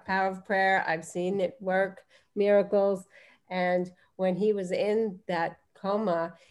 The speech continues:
he was in I C U. I was not allowed to see him. I wasn't next to kin. I wasn't allowed in the hospital.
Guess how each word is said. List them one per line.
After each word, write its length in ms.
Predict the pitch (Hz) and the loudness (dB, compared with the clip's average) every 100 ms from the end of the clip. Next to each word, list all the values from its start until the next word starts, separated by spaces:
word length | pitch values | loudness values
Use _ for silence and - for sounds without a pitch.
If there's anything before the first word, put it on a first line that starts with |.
| _ | _
he 120 | 190 185 | -6 -6
was 160 | 175 | -2
in 100 | 180 | 0
I 160 | 175 175 | 2 0
C 200 | 180 190 | -2 -6
U. 420 | 170 175 180 180 | -4 0 2 0
I 180 | - 185 | 0 0
was 140 | 196 190 | 0 -2
not 220 | 175 175 | -2 0
allowed 300 | 170 175 165 | 0 -2 -4
to 80 | 180 | -12
see 280 | - 185 | -10 -4
him. 140 | 180 180 | -2 0
I 120 | 185 | 0
wasn't 360 | 185 185 180 175 | 0 0 0 -2
next 220 | 175 180 | -4 -6
to 120 | 185 | -14
kin. 360 | 185 180 170 170 | -10 -6 -4 -2
I 80 | |
wasn't 340 | 175 180 185 185 | 0 0 -2 -2
allowed 480 | 175 175 175 175 - | -2 0 -2 -4 -4
in 160 | 185 | -4
the 100 | 185 | -4
hospital. 760 | 180 185 208 - 170 156 156 156 | -4 -4 -6 -6 -6 -4 -6 -10